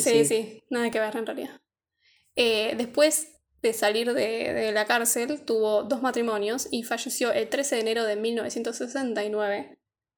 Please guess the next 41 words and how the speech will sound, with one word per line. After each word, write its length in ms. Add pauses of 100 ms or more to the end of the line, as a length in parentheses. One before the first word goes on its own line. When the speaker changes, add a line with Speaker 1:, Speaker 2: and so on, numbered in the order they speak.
(280)
Speaker 1:
ayer, 380
Speaker 2:
Mm. 260
Speaker 1:
ah, 160 (300)
<laughs> 380
de 200
donde 220
estamos 280
grabando, 440 (540)
Speaker 2:
Ay, 500 (100)
bueno. 320 (440)
Speaker 1:
de 140
cáncer 360
de 120
boca. 400 (380)
Tenía 360
sesenta 500
y 80
un 100
Speaker 2:
Ay, 100
Speaker 1:
años. 400
Speaker 2:
ojo. 80 (460)
Speaker 1:
Y, 140
y 140
Speaker 2:
Joven. 320
Speaker 1:
hoy 160
en 80
día 160
está 160
enterrada 340
en 80
el 80
cementerio 400
de 120
Woodlawn 640 (320)
junto 500
a 60
su 160
tercer 320
marido, 420
Arthur 420
Tick, 300